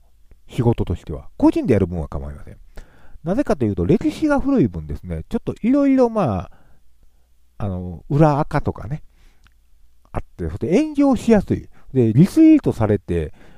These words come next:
あの、万が一個人情報なんか映った場合も、リツイートされて、取り返しがつかなくなる場合が多い。だから、Twitterは、まあ、個人でやる分はいいんですけども、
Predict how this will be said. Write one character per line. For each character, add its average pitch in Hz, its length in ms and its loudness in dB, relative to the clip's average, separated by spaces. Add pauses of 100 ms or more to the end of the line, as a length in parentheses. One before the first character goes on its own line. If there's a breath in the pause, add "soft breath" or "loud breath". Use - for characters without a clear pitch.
あ 78 200 -10
の、 80 320 -12
万 233 260 -2
が 294 100 2
一 131 140 0
個 165 160 2
人 190 160 -2
情 185 140 2
報 139 100 0
な 92 80 -2
ん - 20 -8
か 85 80 -2
映 - 20 0
っ - 160 -6
た 92 100 -10
場 82 140 -4
合 82 80 -4
も、 85 120 -6
リ 117 120 2
ツ 254 180 0
イ 247 60 4
ー - 20 -8
ト - 120 -2
さ 101 140 -4
れ 82 100 -4
て、 82 300 -4
取 214 200 0
り 254 40 0
返 247 160 2
し 220 60 -2
が 220 100 2
つ - 60 -2
か 240 100 -2
な 190 120 0
く 98 80 -4
な 80 100 -4
る 76 60 -6
場 71 120 -6
合 73 80 -6
が 71 120 -12
多 67 120 -12
い。 87 40 -14
だ - 20 -14
か - 1400 -18
ら、 151 60 -2
Twitter 285 640 -8
は、 285 240 -2
ま 120 120 -6
あ、 - 20 -14
個 269 200 0
人 302 200 -4
で 202 80 2
や 156 80 4
る 160 100 2
分 160 200 -4
は 123 120 0
い 117 120 2
い 127 40 -2
ん 107 80 -10
で - 80 -8
す - 80 -14
け 123 80 -8
ど 139 100 -6
も、 196 220 -6